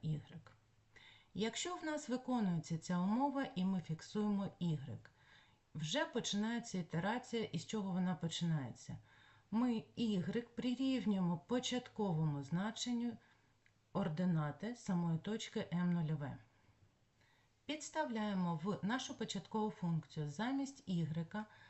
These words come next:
значення ігрек нульове. В такому випадку ми отримаємо функцію однієї змінної. В нашому випадку це буде функція від ікса. І шукаємо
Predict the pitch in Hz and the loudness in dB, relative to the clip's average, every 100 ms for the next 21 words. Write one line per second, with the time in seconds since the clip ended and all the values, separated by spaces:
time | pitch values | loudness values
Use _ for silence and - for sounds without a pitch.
0 | - - - 196 240 240 240 233 - 170 | -20 -14 -2 0 0 0 -2 -2 -4 -2
1 | 160 165 - 160 156 147 120 - _ _ | -2 -4 0 0 0 -2 -6 -10 _ _
2 | _ - - - - _ - 156 190 196 | _ -20 -20 -20 -20 _ -4 -2 0 0
3 | 208 294 311 294 - 226 226 226 240 226 | 0 -2 0 -2 0 0 0 -2 -2 0
4 | 220 214 - 226 220 - 208 180 214 190 | 2 0 0 0 0 0 0 2 2 2
5 | 180 156 - 160 156 139 151 190 233 - | 2 2 2 2 4 2 0 -2 -4 -12
6 | - - _ 160 175 196 160 - 156 151 | -20 -20 _ -2 2 2 2 2 0 2
7 | 156 - 139 - - 156 143 143 139 - | -2 -4 -8 -8 -6 -4 -2 -2 -4 -2
8 | 233 262 - - 254 247 - - _ - | 0 0 -4 -4 -2 -2 -6 -20 _ -2
9 | 185 202 - 175 - - 143 107 - _ | 0 0 -4 -6 -6 -4 -4 -4 -12 _
10 | _ _ _ - - _ - 285 339 - | _ _ _ -20 -20 _ -8 -4 -2 -4
11 | 294 277 277 269 262 262 | -4 -2 0 2 2 0